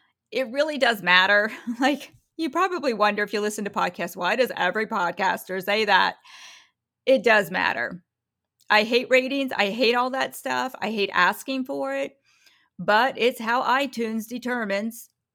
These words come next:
if the podcast is worthy of being rated higher.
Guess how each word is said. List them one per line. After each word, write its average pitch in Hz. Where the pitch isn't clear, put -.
if 202
the 240
podcast 202
is 185
worthy 190
of 180
being 196
rated 190
higher. 175